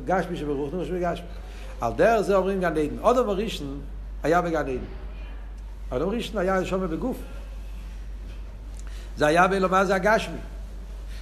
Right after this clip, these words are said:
אז כשאומרים שאדם הראשון היה בגן עדן, הכוונה גן עדן, גן עדן פה למטה, בלומר זה הגשמי. כתוב מפורש בחומש. שהיה נהר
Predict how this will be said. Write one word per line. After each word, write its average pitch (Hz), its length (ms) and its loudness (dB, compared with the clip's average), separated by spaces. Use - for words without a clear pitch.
אז 139 140 2
כשאומרים 151 480 0
שאדם 196 240 2
הראשון 185 300 0
היה 190 200 4
בגן 175 320 2
עדן, 196 320 0
הכוונה 160 440 0
גן 156 200 0
עדן, 165 220 -2
גן 160 180 0
עדן 196 200 0
פה 220 100 2
למטה, 233 400 2
בלומר 190 320 2
זה 208 100 2
הגשמי. 202 380 0
כתוב 175 320 2
מפורש 190 360 4
בחומש. 214 640 2
שהיה 165 400 6
נהר 170 300 8